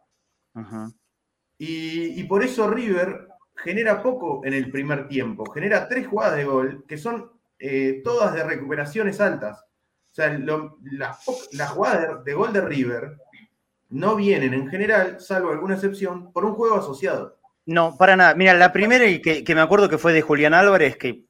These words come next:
Speaker 1: casi que se atropella la pelota y, y la clava en el ángulo, es de una mala salida de Fabra. Es de un error en un pase atrás de Fabra.
Speaker 2: Así
Speaker 1: Y ahí
Speaker 2: es.
Speaker 1: se generó la primera de River.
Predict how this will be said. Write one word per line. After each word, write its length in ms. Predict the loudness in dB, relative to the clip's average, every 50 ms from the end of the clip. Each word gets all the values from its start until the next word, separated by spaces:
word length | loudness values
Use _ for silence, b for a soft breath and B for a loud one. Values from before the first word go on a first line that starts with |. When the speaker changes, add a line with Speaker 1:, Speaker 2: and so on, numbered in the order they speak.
| _ _
Speaker 1:
casi 300 | -4 -2 0 -2 -2 0
que 440 | 0 0 2 2 0 -2 -4 -6 -8
se 160 | -8 0 2
atropella 540 | 2 4 4 2 4 6 6 6 8 8 8 8
la 120 | 8 6
pelota 440 | 6 4 2 2 4 6 6 6 6 4
y, 160 | 0 -4 -6
y 160 | -4 -2 2
la 140 | 2 2 4
clava 240 | 4 4 4 6 4
en 60 | 2
el 100 | 4 6
ángulo, 380 | 4 4 4 4 4 4 4 4
es 160 | 2 2 2
de 80 | 2 2
una 200 | 2 4 4 6
mala 180 | 6 6 4 4
salida 320 | 4 2 2 4 4 4
de 80 | 2 2
Fabra. 360 | 2 2 2 2 0 -2 -6 _ _ _ _ _ _ _ -6
Es 100 | -2 0
de 80 | 2
un 80 | 4 4
error 280 | 4 6 8 8 8 6
en 80 | 6
un 120 | 2 2 2
pase 200 | 2 4 4 2
atrás 180 | 2 4 2
de 80 | 2 4
Fabra. 360 | 4 2 2 2 -2 -6 -8 _ _ _ _ _ _ _ _ _ _ _
Speaker 2:
Así 260 | -8 -8 -8 -2 2
Speaker 1:
Y 40 | 4
ahí 80 | 4 4
Speaker 2:
es. 60 | 4
Speaker 1:
se 80 | 2 2
generó 340 | 2 4 4 6 6 6 6
la 120 | 6 4 4
primera 320 | 2 2 2 2 4 4
de 80 | 2 2
River. 380 | 0 -2 -4 -6 -8 -10 -12